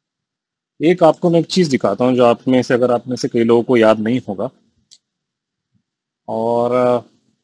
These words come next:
वो ये है, वो ये है कि बा-,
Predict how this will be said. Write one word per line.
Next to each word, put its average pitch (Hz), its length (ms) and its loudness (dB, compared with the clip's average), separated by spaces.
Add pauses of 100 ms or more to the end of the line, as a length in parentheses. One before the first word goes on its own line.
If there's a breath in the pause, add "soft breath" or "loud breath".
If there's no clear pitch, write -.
(400)
वो 143 120 2
ये 175 140 6
है, - 280 -6 (1200)
वो 156 100 6
ये 175 180 8
है 175 140 2
कि 185 260 0
बा-, 131 460 2